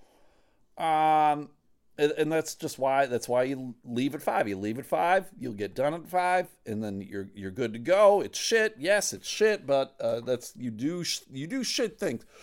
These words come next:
Whatever job you're at right now, you do something at your job that you fucking hate. But you're like, "Well, this is part of the job. I gotta fucking do it." And you just go and you fucking do it.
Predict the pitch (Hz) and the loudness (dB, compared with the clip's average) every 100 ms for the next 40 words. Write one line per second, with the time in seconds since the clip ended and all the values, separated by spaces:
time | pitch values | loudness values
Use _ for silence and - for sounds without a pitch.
0 | - - 185 262 320 277 269 262 180 208 | -20 0 8 8 8 4 2 2 0 2
1 | 220 185 143 156 202 175 175 151 120 101 | 4 4 4 4 4 2 -2 0 -2 -4
2 | - - - - - 127 147 254 339 233 | -4 -10 -12 -18 -14 -6 0 2 2 0
3 | 254 294 - 233 233 185 156 185 180 185 | -2 0 0 0 0 -2 -2 -2 0 0
4 | 165 170 170 175 160 110 127 151 196 196 | 0 2 2 2 0 -4 -6 -6 -6 -6
5 | - - - 156 151 156 143 131 123 104 | -8 -12 -6 -4 -4 -6 -6 -4 -2 -2
6 | 95 _ _ _ - 139 165 151 113 151 | -4 _ _ _ -4 0 2 2 0 0
7 | 175 143 - 123 - 143 147 160 196 185 | 0 -2 -8 -8 -2 0 0 0 0 0
8 | 104 98 104 - 120 113 147 175 - 110 | 0 -2 -2 -2 -4 -4 -2 -4 -4 -6
9 | 131 143 151 170 - 127 156 202 214 202 | -6 -8 -8 -8 0 4 6 6 4 2
10 | 233 - - 233 - 311 262 302 381 427 | -4 -6 -4 -4 -4 -6 -4 -2 2 4
11 | 381 | 4